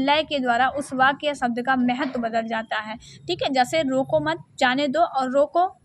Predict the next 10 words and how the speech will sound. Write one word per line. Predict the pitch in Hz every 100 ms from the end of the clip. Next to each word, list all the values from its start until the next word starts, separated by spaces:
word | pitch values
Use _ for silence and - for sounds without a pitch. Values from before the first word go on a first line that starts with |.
| 247
मत, | 262 269
जाने | 233 240 233 233
दो। | 226 - - -
ठीक | 370 392
है, |
एक | 208 247 262 -
कामा | 277 311
के | 339 339
जरिए | 277 269 277 302 247
इसका | 247 -